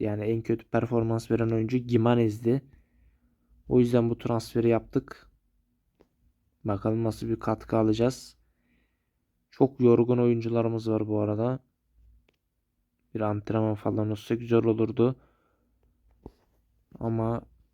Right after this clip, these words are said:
El Nesri ne olursa olsun bu maçta on bir ol-, oynamalı. Hedef oyuncu rolünde. On bir oynayacak. Maç kadromuz bu şekilde. Kupada Beşiktaş maçına geçelim.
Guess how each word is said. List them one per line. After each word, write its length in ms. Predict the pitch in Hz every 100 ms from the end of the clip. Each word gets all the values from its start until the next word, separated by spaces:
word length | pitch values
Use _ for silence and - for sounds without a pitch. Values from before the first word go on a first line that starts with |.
| _ _
El 220 | 127 110
Nesri 480 | 113 110 - 117 113
ne 40 | 117
olursa 460 | 113 110 110 -
olsun 440 | 110 104 - 123 120
bu 100 | 113
maçta 360 | 107 107 -
on 160 | 120 113
bir 100 | 113
ol-, 280 | 113 110 117 -
oynamalı. 640 | 117 113 107 107 104 120 - - _ _ - - - _ _ _ _ _ _ _ _ _ _ -
Hedef 280 | 110 107
oyuncu 320 | 113 107 104 107
rolünde. 500 | 104 101 101 117 127 _ - - _ _ _ _ _ _ _ _ _
On 200 | 123 120
bir 80 | 127
oynayacak. 800 | 131 127 127 127 127 - - - -
Maç 260 | 127 127 -
kadromuz 520 | 139 131 127 127 123
bu 60 | 123
şekilde. 680 | 127 123 123 120 123 131 135 _ _
Kupada 560 | 147 - 120 120 120 120
Beşiktaş 520 | 113 - - 113 -
maçına 340 | 113 - 120
geçelim. 420 | 117 110 - 110